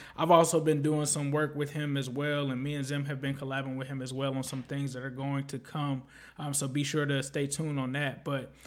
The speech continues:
he also had Andrew Whitworth on there, and Whitworth basically was able to speak his side that Bengals fans have been wanting to hear for a long time. But even with all of that, Whitworth still wants to retire a Bengal.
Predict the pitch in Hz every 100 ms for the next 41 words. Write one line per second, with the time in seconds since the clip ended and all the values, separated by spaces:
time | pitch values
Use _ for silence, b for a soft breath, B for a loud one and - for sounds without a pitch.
0 | b b - 202 196 175 175 160 160 160
1 | 156 135 156 151 139 131 220 185 156 143
2 | 143 139 139 143 147 - 147 151 147 143
3 | 139 b b - 175 233 196 170 175 175
4 | 175 165 160 160 160 143 131 139 160 151
5 | 143 - 139 - 175 175 196 190 156 143
6 | 143 135 127 131 147 139 139 147 143 139
7 | 127 135 131 127 143 139 131 147 139 139
8 | 131 135 139 139 143 143 147 b b b
9 | - - - 240 247 233 165 170 233 233
10 | 175 165 147 139 127 - - 190 151 214
11 | 196 - 196 196 185 180 180 - 160 151
12 | 147 151 147 143 139 151 214 120